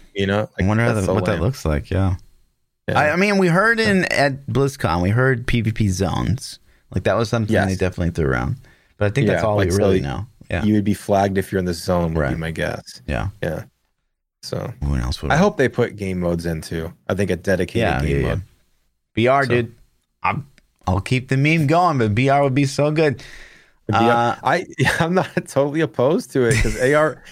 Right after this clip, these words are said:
Speaker 2: <laughs>
Speaker 1: like, se-, let's, serious conversation. Just to
Speaker 2: Yes.
Speaker 1: throw out pointers on why it's good, 'cause I am with you, man. I am totally with
Speaker 2: You're the
Speaker 1: you.
Speaker 2: only person, every single time I
Speaker 1: I
Speaker 2: talk about
Speaker 1: swear,
Speaker 2: B R,
Speaker 1: I sw-,
Speaker 2: chat
Speaker 1: I s-,
Speaker 2: flames
Speaker 1: because
Speaker 2: me.
Speaker 1: I, I think we've played them though.
Speaker 2: Yeah,
Speaker 1: Because
Speaker 2: true,
Speaker 1: we've
Speaker 2: true,
Speaker 1: played
Speaker 2: true.
Speaker 1: them.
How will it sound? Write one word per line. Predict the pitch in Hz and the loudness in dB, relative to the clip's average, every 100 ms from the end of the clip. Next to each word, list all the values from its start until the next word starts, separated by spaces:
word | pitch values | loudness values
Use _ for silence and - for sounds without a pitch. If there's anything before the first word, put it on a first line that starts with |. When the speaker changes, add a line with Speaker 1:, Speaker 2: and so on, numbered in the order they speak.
| - | -18
Speaker 2:
<laughs> | - | -6
Speaker 1:
like, | 151 147 139 | 0 0 -2
se-, | - 170 | -2 0
let's, | 156 160 - 110 | 2 0 -2 -14
serious | - 165 190 214 202 | -4 2 4 4 2
conversation. | - 175 156 135 - 110 - 87 82 | 2 0 2 -2 0 -2 -2 -8 -2
Just | 214 311 - | 0 2 0
to | 127 | -4
Speaker 2:
Yes. | - | -2
Speaker 1:
throw | 127 120 | 2 2
out | 113 117 | 2 0
pointers | - 151 170 131 | 0 2 2 0
on | 120 | 0
why | 117 | 2
it's | 120 - | 0 0
good, | 160 185 123 | 0 2 0
'cause | 107 | -4
I | 110 151 | 0 2
am | 214 165 | 2 2
with | 120 156 104 | 0 -2 -4
you, | 92 | -8
man. | 85 90 92 | -4 -4 -2
I | 107 | 0
am | 110 107 - | 0 -2 -6
totally | - 139 165 156 | -4 0 0 0
with | 120 | 0
Speaker 2:
You're | 180 | 2
the | 269 | 2
Speaker 1:
you. | 147 | 2
Speaker 2:
only | 160 170 | 2 2
person, | 156 156 151 131 98 - - | 0 0 0 0 -2 -10 -4
every | 120 151 | -2 0
single | 165 151 | 0 2
time | 135 135 | 2 2
I | |
Speaker 1:
I | |
Speaker 2:
talk | 156 123 | 2 4
about | 117 | 4
Speaker 1:
swear, | 175 - | 4 4
Speaker 2:
B | |
R, | 95 | 4
Speaker 1:
I | 175 | 2
sw-, | - - 147 | 0 -6 -6
Speaker 2:
chat | - 160 | 0 0
Speaker 1:
I | |
s-, | 175 | 0
Speaker 2:
flames | - 147 | 0 0
Speaker 1:
because | - 220 | 2 2
Speaker 2:
me. | 190 | 0
Speaker 1:
I, | - | 0
I | 175 | 0
think | 175 208 | 0 0
we've | 202 185 | 0 -2
played | - 165 175 240 | 0 0 0 0
them | 143 98 | -2 -2
though. | 90 78 76 | -4 -6 -2
Speaker 2:
Yeah, | 117 | 0
Speaker 1:
Because | 95 180 | 2 2
Speaker 2:
true, | 139 | 0
Speaker 1:
we've | 190 | -2
Speaker 2:
true, | - | 0
Speaker 1:
played | 185 185 | 2 2
Speaker 2:
true. | 127 | 0
Speaker 1:
them. | 80 | -6